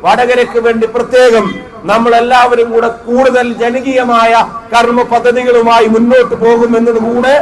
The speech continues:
നമ്മുടെ സ്കൂളുകളും കോളേജുകളും കേന്ദ്രീകരിച്ച് എം പി എന്ന നിലയിൽ അതിനെതിരായിട്ടുള്ള ഒരു പോരാട്ടത്തിന്റെ കർമ്മ പദ്ധതി കൂടെ ഈ വടകര മണ്ഡലത്തിൽ നടപ്പിലാക്കും എന്നുകൂടെ സാന്ദർഭികമായിട്ട് സൂചിപ്പിക്കാൻ ഞങ്ങൾ ആഗ്രഹിക്കുന്നു.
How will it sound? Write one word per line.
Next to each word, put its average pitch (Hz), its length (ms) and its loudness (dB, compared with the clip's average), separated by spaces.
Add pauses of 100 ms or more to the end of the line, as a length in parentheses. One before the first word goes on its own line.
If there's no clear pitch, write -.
(380)
നമ്മുടെ 233 360 -2
സ്കൂളുകളും 254 500 -2 (100)
കോളേജുകളും 254 580 0
കേന്ദ്രീകരിച്ച് 233 640 -4 (420)
എം 269 80 0 (120)
പി 311 180 -10
എന്ന 240 200 0
നിലയിൽ 226 240 0 (180)
അതിനെതിരായിട്ടുള്ള 233 760 -2
ഒരു 214 140 -8
പോരാട്ടത്തിന്റെ 233 680 -2 (100)
കർമ്മ 247 340 0
പദ്ധതി 240 340 -2
കൂടെ 233 260 -2 (440)
ഈ - 20 0 (140)
വടകര 247 320 2 (100)
മണ്ഡലത്തിൽ 240 420 -4 (120)
നടപ്പിലാക്കും 247 680 -2
എന്നുകൂടെ 233 440 -2 (400)
സാന്ദർഭികമായിട്ട് 226 880 -2
സൂചിപ്പിക്കാൻ 220 560 -8
ഞങ്ങൾ 220 260 -6
ആഗ്രഹിക്കുന്നു. 202 560 -4